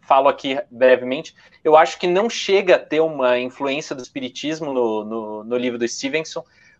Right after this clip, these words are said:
porque a, a difusão do espiritismo na, no, nas Ilhas Britânicas é bem tardia, o próprio Conan Doyle só se encantaria com as teorias no século vinte, então acho que não chega a ter a, a, algum impacto no Stevenson.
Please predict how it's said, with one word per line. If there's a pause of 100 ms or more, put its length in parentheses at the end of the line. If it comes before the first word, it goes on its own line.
(120)
porque
a,
a
difusão
do
espiritismo
na,
no,
nas
Ilhas
Britânicas
é
bem
tardia,
o
próprio
Conan
Doyle (200)
só
se
encantaria
com
as
teorias
no
século
vinte, (360)
então
acho
que
não
chega
a
ter
a,
a,
algum
impacto
no
Stevenson.